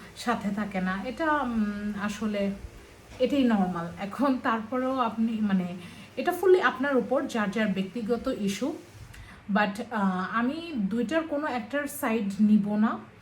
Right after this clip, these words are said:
কারণ দেশে থেকে ক্যারিয়ার গড়াও, মানে, ক্যারিয়ার যদি আপনি গড়তে পারেন গড়ার মতো, দেশে থেকেও আপনি গড়তে পারেন। আর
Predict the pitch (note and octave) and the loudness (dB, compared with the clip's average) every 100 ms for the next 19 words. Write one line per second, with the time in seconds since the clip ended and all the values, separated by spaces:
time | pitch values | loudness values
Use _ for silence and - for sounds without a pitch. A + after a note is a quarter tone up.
0 | - - - A3 G3+ G#3 G#3 G#3+ G#3+ C4 | -20 -20 -6 -2 0 0 -2 -2 -2 -4
1 | B3 C#4 C#4 - B3+ C4 C4+ C#4 A#3 B3 | -4 -6 -6 -2 -2 0 0 0 2 4
2 | B3 C#4 D4+ C#4 G3 F#3 F#3 - A3+ C4+ | 4 2 -2 -4 -2 -2 -2 -2 -2 0
3 | D4+ D4+ C#4+ A#3 A3 G3 A3 A3 C4+ B3 | 0 -2 -2 2 2 4 2 0 -2 0
4 | G#3+ G3 G3 F#3 F#3 F3 G3 C4 G3+ F3+ | 2 2 2 2 0 -2 -4 -6 -4 -4
5 | G3+ - B3 A#3+ C#4 D4 D#4 D#4 D#4 D4+ | -4 -4 -6 -6 -6 -4 -4 -6 -8 -4
6 | D4+ D4+ D4+ D4 D4 D4+ - - - - | -4 -4 -4 -2 -2 -4 -12 -20 -20 -20
7 | - G#3+ | -6 0